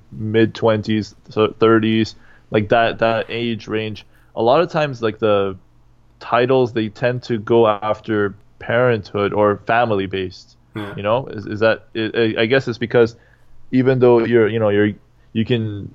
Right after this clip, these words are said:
Speaker 1: what's it called? You can take games out of my life, but you can't take my life out of games, right? So <laughs> no matter how old you get, it depends on how, like, you know, it's sometimes it, it's like you, it speaks to where you are in life.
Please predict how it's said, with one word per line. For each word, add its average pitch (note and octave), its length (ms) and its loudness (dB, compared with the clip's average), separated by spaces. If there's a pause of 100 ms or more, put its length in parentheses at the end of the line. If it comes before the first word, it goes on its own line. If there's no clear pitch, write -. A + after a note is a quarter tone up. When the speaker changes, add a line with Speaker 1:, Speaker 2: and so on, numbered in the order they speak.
(160)
Speaker 1:
what's A2 180 -2
it G#2+ 80 -4
called? G#2 140 4
You G#2 80 2
can A#2+ 100 2
take A#2+ 240 0
games B2 260 2
out A#2 140 6
of A2+ 60 4
my A2 120 2
life, A2 460 -2
but G#2+ 140 -8
you G#2 60 -10
can't A2+ 200 -4
take A2+ 140 -2
my A2+ 140 -2
life G#2 200 2
out G#2 140 4
of G2 80 -2
games, G2+ 320 -2
right? A2 240 2
So G#2 280 0 (220)
<laughs> C#3+ 800 -6
no C3 80 0
matter C3+ 200 4
how C3 120 2
old C#3 180 0
you C3 80 -6
get, C3 260 0
it A2+ 120 -8
depends B2+ 340 -4
on A#2 140 -4
how, A#2 260 0
like, G#2+ 280 -8
you A2 60 -8
know, B2 140 -2
it's A2+ 240 -6
sometimes A#2 480 -4
it, A2 160 -12
it's A#2+ 140 -6
like A#2 160 -2
you, A#2+ 160 -4 (420)
it B2 160 2
speaks - 500 -6
to C3 360 2
where A#2 280 4
you A#2 220 4
are A2 260 4
in G#2+ 140 -6
life. G2+ 560 0